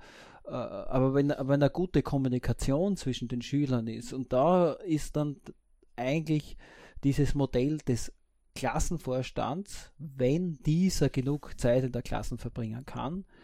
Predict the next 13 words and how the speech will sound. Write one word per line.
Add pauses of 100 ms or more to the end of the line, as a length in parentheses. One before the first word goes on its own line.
(340)
du, (400)
der
sozusagen
wie,
äh, (720)
ähm,
wie
nennt
man
das
in
den
Coaching-Gruppen,